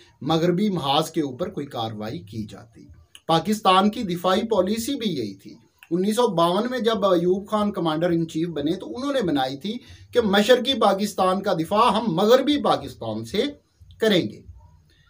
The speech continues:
ये इसी तरह है कि कोई आपकी घर, घर की मशरकी से दीवार के ऊपर हमला करता है, तो आप मगरबी दीवार पर बैठकर उसका दिफा करते हैं।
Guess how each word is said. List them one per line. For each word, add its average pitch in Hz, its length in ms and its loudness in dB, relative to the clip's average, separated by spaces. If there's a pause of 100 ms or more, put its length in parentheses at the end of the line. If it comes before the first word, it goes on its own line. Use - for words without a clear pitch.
(280)
ये 208 140 6
इसी 269 240 2
तरह 254 240 8
है 226 120 6
कि 285 120 -4
कोई 233 260 0
आपकी 214 360 4
घर, 165 360 2
घर 160 360 -2
की 285 180 0
मशरकी 240 520 0
से 208 300 4
दीवार 160 400 2
के 196 120 -6
ऊपर 180 220 0
हमला 165 300 2
करता 156 340 -2
है, 214 140 2
तो 233 100 -6
आप 180 360 2
मगरबी 202 400 0
दीवार 151 360 4
पर 151 160 -6
बैठकर 127 360 -4
उसका 143 240 -10
दिफा 110 400 -12
करते 92 280 -20
हैं। - 200 -20